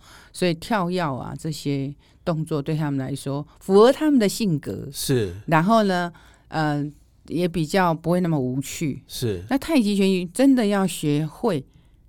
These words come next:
Speaker 1: 真的要能够懂，要花很多的时间去学。
Speaker 2: 是。
Speaker 1: 那如果你只学到太极拳的外架功夫，那是很快的。
Speaker 2: 嗯，嗯，
Speaker 1: 啊，
Speaker 2: 嗯，
Speaker 1: 在比比划，
Speaker 2: 嗯。
Speaker 1: 比比划，可是你没有办法理解到，就是说，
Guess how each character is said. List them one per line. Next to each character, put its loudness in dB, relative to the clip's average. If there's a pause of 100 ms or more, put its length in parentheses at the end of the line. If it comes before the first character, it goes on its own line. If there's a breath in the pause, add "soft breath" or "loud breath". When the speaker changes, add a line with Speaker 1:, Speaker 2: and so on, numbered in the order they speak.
(340)
Speaker 1:
真 0
的 0
要 2
能 0
够 2 (160)
懂， 0
要 -2
花 -4
很 -4
多 -6
的 -4
时 -12
间 -8
去 -12
学。 -16 (340 soft breath)
Speaker 2:
是。 -14
Speaker 1:
那 2
如 4
果 4
你 2
只 -6
学 -4
到 -2
太 -4
极 -4
拳 0
的 0
外 0
架 -2
功 -2
夫， -4
那 -2
是 -2
很 -4
快 -6
的。 -14
Speaker 2:
嗯， -4
嗯， -10
Speaker 1:
啊， 0
Speaker 2:
嗯， 0
Speaker 1:
在 -2
比 -4
比 -4
划， 0
Speaker 2:
嗯。 -4
Speaker 1:
比 -4
比 -2
划， 0
可 0
是 -2
你 -2
没 -2
有 -2
办 -6
法 -2
理 -6
解 -10
到， -4
就 -6
是 -8
说， -8